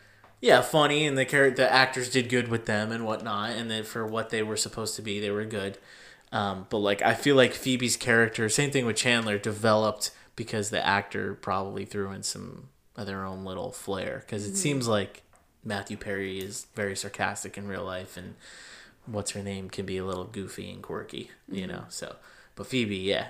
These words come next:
Speaker 1: you can't get rid of Smelly Cat.
Speaker 2: Yeah. <laughs>
Speaker 1: It's like, you get rid of that, you get rid of the show.
Speaker 2: <laughs>
Speaker 1: You know?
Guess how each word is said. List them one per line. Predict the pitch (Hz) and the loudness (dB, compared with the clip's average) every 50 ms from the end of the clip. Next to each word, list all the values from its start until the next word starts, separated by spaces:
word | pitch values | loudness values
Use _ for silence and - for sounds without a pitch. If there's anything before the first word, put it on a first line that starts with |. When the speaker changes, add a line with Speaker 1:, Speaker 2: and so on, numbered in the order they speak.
| - - - | -10 -16 -16
Speaker 1:
you | |
can't | - - 160 143 120 | -4 0 0 0 2
get | - 110 78 | 0 0 0
rid | 90 101 92 | 2 0 0
of | 95 | -2
Smelly | - - 110 101 104 98 90 | -4 -2 0 0 0 0 -2
Cat. | - - - - - - - - | -2 -4 -4 -4 -4 -6 -8 -4
Speaker 2:
Yeah. | 233 247 226 - - - - - - | -2 0 0 0 -2 -4 -10 -4 0
<laughs> | 311 339 320 302 285 - - 349 - - - - | 2 2 2 2 0 -2 -2 -2 -2 -2 -6 -14
Speaker 1:
It's | - - - | -6 0 2
like, | 139 123 113 | 2 2 2
you | 131 127 | 0 4
get | 135 143 147 | 6 8 10
rid | 147 147 143 | 10 10 10
of | 135 135 | 10 10
that, | 135 123 117 | 10 10 8
you | 117 | 6
get | 120 117 | 4 2
rid | 117 113 | 2 2
of | 107 101 | 2 0
the | 101 | 0
show. | - - 101 92 92 - - - - | -2 -2 -4 -4 -4 -8 -4 8 12
Speaker 2:
<laughs> | 453 466 453 - - - 571 - - - - - - - - | 12 12 12 10 8 6 4 4 2 -4 -16 -18 -14 -8 -6
Speaker 1:
You | 123 113 | -4 -2
know? | 107 110 113 120 | -2 -2 -2 -4